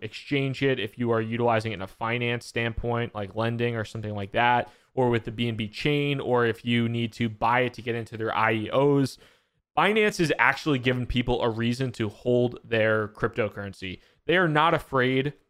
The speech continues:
because of the way they're structured from a regulatory perspective, they are not afraid to go, I would, I wouldn't necessarily go after it, but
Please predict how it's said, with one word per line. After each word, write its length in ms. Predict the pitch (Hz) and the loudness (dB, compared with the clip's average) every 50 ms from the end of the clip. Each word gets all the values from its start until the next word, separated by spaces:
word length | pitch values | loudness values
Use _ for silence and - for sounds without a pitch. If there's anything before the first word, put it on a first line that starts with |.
| _ _ | _ _
because 440 | - - 123 - - 139 151 156 147 | -8 -8 -6 -2 0 0 2 2 2
of 200 | 151 151 151 143 | 2 0 0 0
the 100 | 147 147 | 0 0
way 260 | 131 127 127 127 131 | 2 2 4 4 2
they're 220 | 135 127 127 123 117 | 2 2 0 0 0
structured 440 | - - - 135 120 - - 139 123 | -2 -2 0 0 0 0 -4 -8 -8
from 140 | - 123 | -8 -8
a 60 | 117 110 | -6 -2
regulatory 640 | 107 113 123 139 151 151 151 147 - 170 160 160 | -2 0 0 0 0 0 0 0 0 0 0 0
perspective, 640 | 156 - 160 - - - 170 160 165 180 185 180 175 - _ _ _ _ _ _ _ | 0 -4 -6 -6 -2 -2 -2 -2 0 -2 -4 -4 -4 -10 _ _ _ _ _ _ _
they 100 | - 147 | 2 4
are 140 | 180 196 185 | 4 4 4
not 180 | 175 170 170 170 | 4 4 4 4
afraid 600 | 156 - - 143 131 131 131 131 127 131 - - - - | 2 0 0 2 2 4 4 4 2 0 -2 -6 -10 -10
to 580 | - 131 123 123 120 120 117 113 110 107 110 - _ _ _ _ _ _ _ _ _ _ _ _ _ _ _ | -6 -2 0 0 2 2 2 0 0 -2 -4 -10 _ _ _ _ _ _ _ _ _ _ _ _ _ _ _
go, 360 | - 147 156 156 156 143 143 | 2 4 4 6 4 4 2
I 160 | - - 139 143 | 2 2 2 2
would, 120 | 143 135 - _ - | 2 0 -4 _ -6
I 260 | 175 185 - - 202 | -6 -2 0 0 0
wouldn't 220 | 131 190 185 180 170 | 0 0 -2 -2 0
necessarily 380 | 170 160 - - 143 127 123 | -2 -2 0 0 0 0 0
go 180 | 110 113 120 117 | 0 0 2 4
after 340 | 120 131 139 - 135 127 117 | 4 4 2 2 0 0 0
it, 140 | 113 110 - | 0 0 0
but 340 | 123 123 120 117 - - | 0 0 0 0 -2 -10